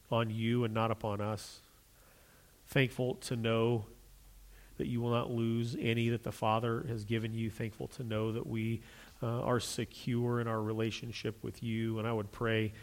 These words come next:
uh, for those of us here this morning that are followers of Christ, that we would be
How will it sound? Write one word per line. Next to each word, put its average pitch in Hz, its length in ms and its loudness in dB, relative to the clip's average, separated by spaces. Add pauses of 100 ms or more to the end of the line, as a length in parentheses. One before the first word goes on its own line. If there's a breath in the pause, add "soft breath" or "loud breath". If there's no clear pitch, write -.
(360 loud breath)
uh, 123 160 -6
for 113 160 -4
those 123 220 6
of 123 100 4
us - 400 2
here 143 280 6
this 139 220 2
morning 117 360 4
that 110 100 4
are 107 80 2
followers 120 500 4
of 117 120 -4
Christ, 110 580 2 (1500 loud breath)
that - 120 0
we 123 100 2
would 113 120 2
be 110 340 2